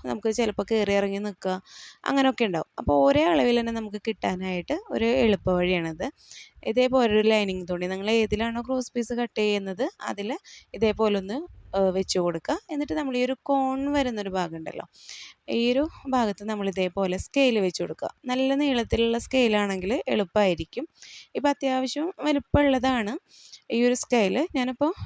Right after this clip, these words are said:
ഇത്, ഇത് വെച്ചിട്ടാണ് നിങ്ങൾക്ക് കാണിച്ചു തരുന്നത് കേട്ടോ. ഇതേപോലെ സ്കെയിലിൽ നമ്മൾ ഈ ഒരു തുണി ചുറ്റിയെടുക്കുക.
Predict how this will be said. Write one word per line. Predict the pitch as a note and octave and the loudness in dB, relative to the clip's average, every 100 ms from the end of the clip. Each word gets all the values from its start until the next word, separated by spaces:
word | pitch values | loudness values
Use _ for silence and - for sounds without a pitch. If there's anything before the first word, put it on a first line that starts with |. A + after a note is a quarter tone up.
| - - | -12 -8
ഇത്, | A3 B3 - | 0 2 2
ഇത് | C#4 D#4+ | 2 2
വെച്ചിട്ടാണ് | E4 C4 A#3 A3 | 2 0 -2 -2
നിങ്ങൾക്ക് | A#3+ A3 F#3 - | -4 -4 -6 -6
കാണിച്ചു | A#3 A3 F#3+ | -4 -4 -4
തരുന്നത് | F3 D#3+ E3 D#3+ | -4 -6 -10 -10
കേട്ടോ. | E3+ E3+ _ - - - | -8 -10 _ -20 -14 -4
ഇതേപോലെ | B3 C#4+ C#4+ D4 G#3 C4+ | 2 2 2 2 2 -2
സ്കെയിലിൽ | - B3+ G#3+ F#3+ F#3+ D#4 _ | -2 0 2 2 0 -2 _
നമ്മൾ | A#3 G#3 F#3 | -10 -6 -4
ഈ | G3 | -2
ഒരു | G3+ G3+ | -4 -4
തുണി | A3 G3+ A3 - _ | -6 -4 -6 -10 _
ചുറ്റിയെടുക്കുക. | - C#4 G3+ G3 D#3+ D#3+ | -6 -6 -2 -2 -2 -4